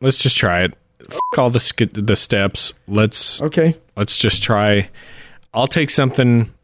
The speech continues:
Speaker 1: of mine, which
Speaker 2: Uh-huh.
Speaker 1: I have a lot of right,
Speaker 2: You
Speaker 1: right
Speaker 2: have
Speaker 1: here.
Speaker 2: good things, yeah.
Speaker 1: Uh, I'm gonna go downstairs and hide it in the dryer.
Speaker 2: Yeah, put it on top of the dryer.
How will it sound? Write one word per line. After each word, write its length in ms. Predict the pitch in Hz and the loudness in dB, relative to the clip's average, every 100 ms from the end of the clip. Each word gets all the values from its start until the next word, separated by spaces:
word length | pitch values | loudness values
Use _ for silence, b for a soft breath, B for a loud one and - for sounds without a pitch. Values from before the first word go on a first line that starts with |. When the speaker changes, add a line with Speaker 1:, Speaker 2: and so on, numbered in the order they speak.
| _ - | _ -8
Speaker 1:
of 140 | 107 | -2
mine, 500 | 107 98 98 95 95 | 2 2 4 2 2
which 200 | 95 101 | 0 0
Speaker 2:
Uh-huh. 100 | 107 98 | 0 0
Speaker 1:
I 40 | |
have 240 | 107 98 | 0 -2
a 120 | 107 101 | -2 0
lot 240 | 104 98 | 2 2
of 220 | 90 92 | 0 0
right, 200 | 95 90 | 0 0
Speaker 2:
You 60 | 90 127 | 0 0
Speaker 1:
right 80 | 127 | 2
Speaker 2:
have 140 | 127 | 2
Speaker 1:
here. 140 | 110 90 | 2 0
Speaker 2:
good 80 | 87 | 0
things, 280 | 117 123 120 | -2 -2 -6
yeah. 180 | 117 135 _ - | -8 -8 _ -8
Speaker 1:
Uh, 180 | 104 98 | -4 -2
I'm 160 | 104 117 | 0 2
gonna 140 | 113 113 | 2 2
go 180 | 123 | 2
downstairs 720 | 135 123 127 - 113 107 104 - | 4 2 0 0 2 4 2 -2
and 120 | 95 | -6
hide 280 | 87 110 107 | -4 -2 0
it 40 | |
in 100 | 104 | 0
the 60 | 107 | 0
dryer. 520 | 104 92 90 87 92 - | 2 2 4 2 0 -6
Speaker 2:
Yeah, 160 | - 117 | -4 -4
put 220 | - 185 | -2 -2
it 60 | 214 | 0
on 120 | 180 | -2
top 320 | - 156 151 | 0 0 0
of 60 | 127 | -2
the 60 | 113 | -2
dryer. 420 | 113 95 87 | 0 -2 -6